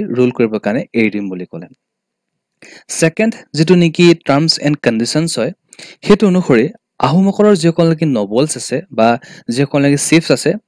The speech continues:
সেই চিফসকলৰ পুত্ৰসকলক এজ এ হোষ্টেজ হিচাপে কোচ কিংডমলৈ পঠাব লাগিব বুলি ক'লে। আৰু সেইটো কথা আহোমসকলে মানি ল'লে। আৰু থাৰ্ড যিটো নেকি, আহ, পলিচি হয় বা থাৰ্ড যিটো কণ্ডিশ্যনছ হয়, সেইটো হৈছে যে এজ এ ৱাৰ ইণ্ডিমেনিটি, অৰ্থাৎ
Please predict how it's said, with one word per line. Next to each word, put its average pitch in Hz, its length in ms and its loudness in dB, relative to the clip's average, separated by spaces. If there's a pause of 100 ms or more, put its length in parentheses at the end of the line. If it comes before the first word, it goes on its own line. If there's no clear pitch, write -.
(280)
সেই 220 140 4
চিফসকলৰ 196 600 2
পুত্ৰসকলক 170 640 2
এজ 135 180 0
এ 160 40 6
হোষ্টেজ 151 560 0
হিচাপে 131 340 -2 (960)
কোচ 196 200 6
কিংডমলৈ 135 580 2
পঠাব 120 320 0
লাগিব 104 240 2
বুলি 92 180 -10
ক'লে। 85 180 -12 (100)
আৰু 113 140 0
সেইটো 131 240 0
কথা 151 260 0
আহোমসকলে 135 420 0
মানি 127 220 -2
ল'লে। 123 180 -4 (460)
আৰু 127 120 0 (120)
থাৰ্ড 156 300 4 (160)
যিটো 135 200 -2
নেকি, 127 280 4 (440)
আহ, 107 100 4 (100)
পলিচি 131 380 2
হয় 123 240 2
বা 117 60 4
থাৰ্ড 139 240 0
যিটো 135 200 -2
কণ্ডিশ্যনছ 123 480 0
হয়, 127 140 4
সেইটো 123 200 -2
হৈছে 135 240 -6 (600)
যে 156 160 2 (120)
এজ 165 180 4
এ 196 60 6 (100)
ৱাৰ 135 260 6 (120)
ইণ্ডিমেনিটি, 131 640 -2 (160)
অৰ্থাৎ 170 280 2